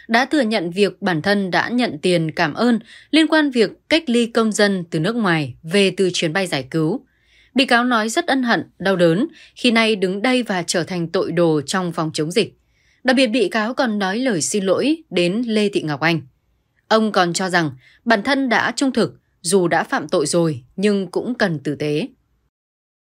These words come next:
Bị cáo Trử Xuân Dũng, cựu Phó Chủ tịch Ủy ban Nhân dân thành phố Hà Nội, bị đại diện Viện Kiểm sát đề nghị tuyên phạt mức án bốn đến năm năm tù do có hành vi nhận hối lộ hai tỷ đồng, hiện đã nộp lại.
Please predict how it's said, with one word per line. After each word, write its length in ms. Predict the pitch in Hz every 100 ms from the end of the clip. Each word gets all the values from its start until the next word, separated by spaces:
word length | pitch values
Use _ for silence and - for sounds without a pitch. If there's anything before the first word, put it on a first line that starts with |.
| _ _ _ -
Bị 100 | 262
cáo 220 | 226 254
Trử 200 | 320 214
Xuân 200 | - 220
Dũng, 280 | 202 208 294 - - -
cựu 200 | 185 202
Phó 200 | 202 208
Chủ 120 | 220
tịch 160 | 214 180
Ủy 120 | 190
ban 120 | 185
Nhân 120 | 196
dân 260 | 185 196 185
thành 220 | 175 156
phố 180 | 147 143
Hà 160 | 147 165
Nội, 240 | 175 160 - _ _ -
bị 200 | 247 220
đại 180 | 226 208
diện 220 | 233 190
Viện 260 | 226 190
Kiểm 200 | - 202
sát 300 | 147 - 330
đề 160 | 233 202
nghị 200 | 180 180
tuyên 160 | 262 262
phạt 240 | 247 196 -
mức 200 | 175 254
án 300 | 185 160 262 - _ _
bốn 380 | 196 185 190 262
đến 240 | 196 175 214
năm 160 | 202
năm 160 | 190 180
tù 300 | 175 156 131 - -
do 200 | - 285
có 120 | 302 277
hành 240 | 294 175
vi 160 | 214 220
nhận 220 | 220 175
hối 200 | 160 180
lộ 160 | 240
hai 220 | 165 190 185
tỷ 120 | 165
đồng, 280 | 160 156 131 _ _
hiện 280 | - 214 139
đã 180 | - 170
nộp 200 | 226 196
lại. 200 | 160 151